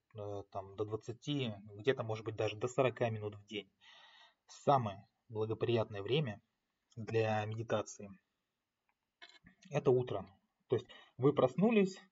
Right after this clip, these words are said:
э, на вас еще никаких, э, дел не свалилось,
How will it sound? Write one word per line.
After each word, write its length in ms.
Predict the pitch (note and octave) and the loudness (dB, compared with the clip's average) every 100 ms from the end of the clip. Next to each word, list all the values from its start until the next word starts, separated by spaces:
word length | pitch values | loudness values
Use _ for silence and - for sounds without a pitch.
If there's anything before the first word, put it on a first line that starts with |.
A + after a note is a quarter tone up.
| _ _ _ _ | _ _ _ _
э, 40 | - | -4
на 420 | A2+ G#2+ G#2+ A#2+ | -2 -2 0 4
вас 180 | C#3 C3+ | 4 4
еще 240 | - B2 | -2 -2
никаких, 460 | A#2 A#2 A#2 B2+ - | -4 -6 -6 -6 -6
э, 500 | B2 A#2+ A#2 A2+ A2+ A2+ _ _ _ - | -6 -6 -6 -8 -10 -14 _ _ _ -10
дел 240 | A#2 B2 | 0 2
не 80 | A2+ | 0
свалилось, 520 | - B2+ G3+ A#3+ F3+ | 0 2 4 6 4